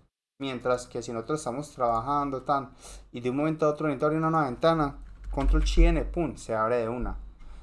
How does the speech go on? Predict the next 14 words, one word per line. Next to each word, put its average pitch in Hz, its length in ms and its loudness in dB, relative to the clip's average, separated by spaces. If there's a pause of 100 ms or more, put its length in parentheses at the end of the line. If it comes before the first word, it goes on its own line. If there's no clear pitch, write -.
Entonces 147 200 0
vemos 151 320 2
que - 300 0
los 127 160 2
shortcuts 151 480 4
lo 120 160 0
que - 80 -6
buscan 135 360 -2
es 131 160 -2
agilizarnos 120 720 0
el 113 140 -2
desarrollo, 117 680 2
el 120 160 -4
trabajo 131 560 2